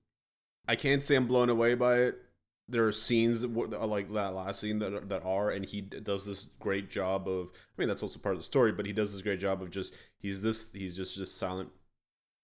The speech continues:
enigmatic pre-, presence in the background, and then all of a sudden when he's, when he's in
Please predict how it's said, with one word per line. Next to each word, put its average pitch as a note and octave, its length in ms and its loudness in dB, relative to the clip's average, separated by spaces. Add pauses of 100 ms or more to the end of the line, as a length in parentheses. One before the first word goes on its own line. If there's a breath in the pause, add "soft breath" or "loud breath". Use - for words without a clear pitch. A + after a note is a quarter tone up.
(100)
enigmatic G2 800 -4
pre-, G2 260 0 (220)
presence G2 420 -4
in F2+ 60 -8
the F#2 60 -8
background, F2+ 680 -6 (280 loud breath)
and G2 120 -6
then F#2+ 120 -2
all F#2+ 100 0
of F#2 80 -4
a F#2 60 -4
sudden F#2+ 320 -2
when F2+ 100 -4
he's, F#2+ 360 -10
when F#2+ 180 -6
he's F#2+ 260 -6
in G#2 380 -2